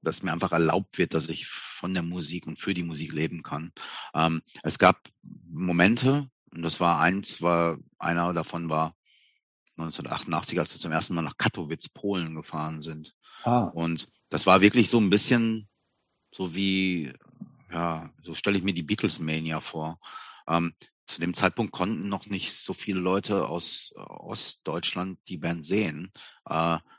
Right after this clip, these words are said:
Speaker 1: Reiseerlaubnis gab's allerdings nach Polen.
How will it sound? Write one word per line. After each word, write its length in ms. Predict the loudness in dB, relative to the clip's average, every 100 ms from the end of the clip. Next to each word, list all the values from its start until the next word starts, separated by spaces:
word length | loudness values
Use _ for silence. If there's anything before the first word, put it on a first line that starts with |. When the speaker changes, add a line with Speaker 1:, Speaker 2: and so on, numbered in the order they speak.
| _
Speaker 1:
Reiseerlaubnis 800 | 6 6 8 6 6 6 4 0
gab's 280 | 4 4 4
allerdings 360 | 2 2 0 -2
nach 100 | -6
Polen. 480 | _ 0 0 -2 -10